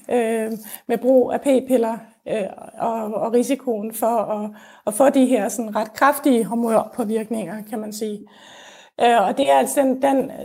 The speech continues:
den sammenhæng er der, særligt for de unge kvinder.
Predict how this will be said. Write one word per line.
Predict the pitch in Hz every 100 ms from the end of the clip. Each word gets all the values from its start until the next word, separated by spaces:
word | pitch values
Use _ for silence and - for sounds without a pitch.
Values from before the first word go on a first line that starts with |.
| - -
den | 285 269 214 -
sammenhæng | - 247 285 277 254 226
er | - 226
der, | 262 269 247 - 254
særligt | - 254 262 302
for | - 269
de | 233
unge | 208 233 262
kvinder. | 262 233 226